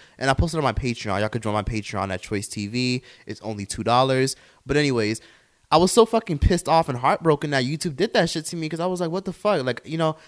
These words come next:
I like talking about social issues. I like talking about the fuck shit that goes on in the community. I'm passionate about shit that affects minorities because a lot of people who have platforms don't talk about it. It's fucking upsetting that, you know, oh shit, hold on. Let me get,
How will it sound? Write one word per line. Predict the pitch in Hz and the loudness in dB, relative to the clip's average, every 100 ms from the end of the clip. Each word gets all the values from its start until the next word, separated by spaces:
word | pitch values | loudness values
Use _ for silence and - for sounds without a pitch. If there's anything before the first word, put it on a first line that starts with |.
| _ _ 147 | _ _ 4
I | 160 | 6
like | 156 202 | 6 2
talking | - 165 143 | 0 -2 0
about | 123 117 | -2 -2
social | 123 - 87 | -6 -6 -6
issues. | 113 120 117 | -6 -4 -2
I | |
like | 139 147 | -2 -2
talking | 160 147 | -4 -4
about | 123 | -4
the | 113 | -6
fuck | - 120 | -6 -6
shit | - 110 | -6 -6
that | 107 | -4
goes | 113 107 | -4 -2
on | 110 107 104 104 - _ - | 0 2 0 -2 -10 _ -8
in | 135 | -6
the | 120 | -6
community. | - 113 117 107 | -6 -6 -4 -2
I'm | 110 123 123 95 | 0 -2 -4 -6
passionate | - 160 185 165 131 | 0 2 2 -2 2
about | 120 117 | 2 2
shit | - 139 | -2 -4
that | 117 95 | -4 -4
affects | 113 117 110 113 | -4 -4 -4 -6
minorities | 107 104 107 110 113 | -6 -4 -4 -4 -6
because | - 143 131 | -6 -4 -2
a | |
lot | 135 143 | 0 0
of | 156 | -2
people | 147 | -4
who | 139 | -2
have | 117 - | -2 -2
platforms | 165 - - 123 123 - - _ | -4 -2 -2 -2 -2 -10 -20 _
don't | 139 131 | -2 0
talk | 170 196 147 | 0 0 0
about | 113 90 | -2 -2
it. | 85 - - - | -6 -14 -20 -2
It's | 180 - - - - | -2 -2 -8 -18 0
fucking | 196 202 208 147 | 2 2 -2 -4
upsetting | 135 - 190 190 151 143 - _ | -4 0 2 2 0 -4 -10 _
that, | 143 139 139 131 | 0 4 4 2
you | 143 | -2
know, | 135 | -2
oh | 104 127 | -4 -10
shit, | - 107 | -14 -20
hold | 117 | -20
on. | 95 | -20
Let | 110 | -20
me | 160 | -20
get, | 160 143 - _ | -20 -20 -20 _